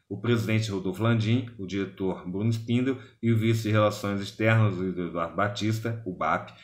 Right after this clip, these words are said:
tiveram um diagnóstico positivo para a doença. O a-, além deles, o atacante João Gomes, o sub-vinte, que viajou para completar o elenco negro, o elenco, aliás, rubro-negro na partida contra o Barcelona, também foi infectado.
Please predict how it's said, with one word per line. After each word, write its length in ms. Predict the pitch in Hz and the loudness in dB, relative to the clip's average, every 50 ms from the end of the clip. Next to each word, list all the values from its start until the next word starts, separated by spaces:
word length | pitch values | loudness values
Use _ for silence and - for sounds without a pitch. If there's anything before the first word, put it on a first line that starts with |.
| - _ - | -20 _ -10
tiveram 320 | - 117 110 117 117 117 | -2 2 6 6 6 6
um 40 | 113 | 6
diagnóstico 640 | 110 113 113 113 107 107 110 110 - - - - | 6 4 4 4 4 4 2 0 0 -4 -8 -4
positivo 460 | - 113 117 117 117 - - 110 107 110 | 0 0 2 2 0 -2 -2 -2 0 2
para 140 | 113 110 | 4 4
a 40 | 104 | 4
doença. 500 | 104 104 95 90 90 - - - - _ _ _ _ _ _ _ _ _ _ _ _ _ _ _ _ _ _ _ _ _ _ _ _ _ _ _ _ _ _ - - - - - - - - | 4 2 -2 -2 -4 -4 -8 -16 -20 _ _ _ _ _ _ _ _ _ _ _ _ _ _ _ _ _ _ _ _ _ _ _ _ _ _ _ _ _ _ -20 -18 -18 -18 -18 -18 -8 0
O 60 | 104 | 2
a-, 240 | 104 104 104 107 110 117 | 4 4 4 4 4 4
além 240 | 120 123 127 131 127 | 4 6 6 6 6
deles, 300 | 110 113 123 120 113 107 | 6 6 6 6 6 4
o 40 | |
atacante 520 | 107 104 - 104 95 - 107 101 101 - - | 2 2 0 -2 -4 -2 -2 -4 -4 -4 -4
João 220 | 90 101 107 107 | -2 0 0 2
Gomes, 300 | 95 98 104 110 104 90 | 2 2 2 2 0 0
o 80 | 87 85 | -2 -6
sub-vinte, 680 | - - 95 92 101 95 87 101 110 120 117 117 - | -8 -6 -6 -4 -4 -4 -2 2 2 2 2 0 -4
que 120 | - 92 | -6 -4
viajou 320 | 92 95 98 92 90 92 87 | -2 -2 -2 -2 -4 -4 -4
para 180 | - 95 90 | -2 -2 -2
completar 440 | 87 - 92 87 95 92 90 - 92 | 0 -2 -4 -4 -4 -4 -2 -2 -2
o 60 | 95 | 0
elenco 340 | 101 101 95 101 101 101 104 | 0 0 0 -2 -4 -4 -4
negro, 540 | 98 95 101 113 117 117 107 107 - - - _ - | -4 0 0 0 0 0 -2 -6 -8 -10 -16 _ -6
o 120 | 95 98 | -4 -2
elenco, 300 | 92 90 95 95 95 78 | -2 -2 -2 -4 -4 -6
aliás, 300 | 76 73 69 69 - - - - - - - | -6 -6 -8 -10 -12 -14 -16 -18 -18 -8 2
rubro-negro 640 | - 123 135 131 131 127 120 110 107 113 123 127 120 | 4 4 4 4 4 2 4 4 6 6 4 4 2
na 120 | 113 107 | 2 0
partida 380 | 101 - 95 92 - - 95 90 | 2 0 0 -2 -2 -4 -6 -4
contra 260 | - 90 90 87 90 | -4 -4 -6 -6 -4
o 40 | 85 | -2
Barcelona, 560 | 90 90 - - 107 98 101 107 113 117 113 | -4 -2 -2 -2 -2 -2 0 2 2 2 0
também 360 | 110 113 104 92 87 87 87 | 0 0 0 0 -2 -4 -6
foi 140 | - 87 85 | -8 -8 -10
infectado. 500 | 82 - 85 - - - - - - - | -8 -8 -12 -12 -12 -14 -14 -14 -14 -14